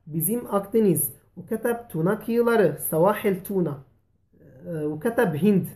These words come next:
وكتب يولجو دفتر، دفتري، كتا-، آه، كتاب المسافر معنى اسم هذا الكتاب،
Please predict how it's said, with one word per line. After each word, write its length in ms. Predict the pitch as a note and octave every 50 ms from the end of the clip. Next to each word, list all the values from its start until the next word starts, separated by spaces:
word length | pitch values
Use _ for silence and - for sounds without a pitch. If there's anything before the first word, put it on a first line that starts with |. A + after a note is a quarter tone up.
| - _ _ _ _ _ _ -
وكتب 520 | D3+ - - A3 - A#3+ A#3 - F3+ E3
يولجو 520 | D#3+ D3+ D#3+ F#3+ G3 G3+ G3 F3+ D#3+ G#3+ A#3+
دفتر، 640 | A3+ A3 - - - G3+ F#3+ F3 E3+ F3+ F#3 F#3
دفتري، 600 | D#3+ E3+ F#3+ F#3 - - F#3+ E3+ D3 C3+ C3 - - _ _
كتا-، 240 | E3+ D#3+ D#3+ G3 F#3+
آه، 600 | E3+ D#3+ D#3 D3 D3 D3 C#3+ C#3+ C#3+ C#3+ D3 D3
كتاب 460 | C#3+ C#3+ - E3 D#3+ G3+ G#3 F#3 F3
المسافر 500 | F3+ E3+ D#3+ D#3 D#3 E3 E3 D#3+ - D3
معنى 240 | D3 C#3+ C#3+ D3 D3+
اسم 180 | - - - C#3+
هذا 140 | C#3+ C#3+
الكتاب، 360 | C#3+ C#3+ - - D3 C3+ C3